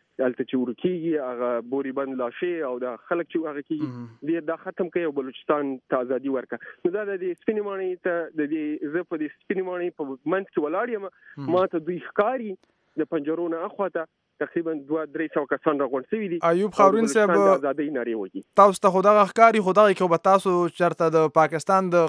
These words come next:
Speaker 2: قبایلي علاقو کم خلک نه یې چې هغوی بیانرونه ودرولي او وایي چې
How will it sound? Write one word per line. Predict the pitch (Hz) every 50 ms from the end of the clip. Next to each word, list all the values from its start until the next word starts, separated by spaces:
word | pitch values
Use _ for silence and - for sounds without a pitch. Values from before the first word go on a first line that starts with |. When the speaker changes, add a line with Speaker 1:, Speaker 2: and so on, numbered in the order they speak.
| - -
Speaker 2:
قبایلي | 156 151 165 160 165 185 226 220 214
علاقو | 196 185 175 - - 202 196
کم | - 190 175
خلک | 165 - 202 190 180 - 185
نه | 196 233 254 226 202 170
یې | -
چې | 180
هغوی | 170 160 160 180 175
بیانرونه | 165 165 165 165 170 165 175 175 175
ودرولي | 165 160 160 143 156 156 160 175 170 170 165 160
او | 156 143 - _ _ _ _ _ _ -
وایي | 151 165 175 180 170
چې | - 170 160 160 156 143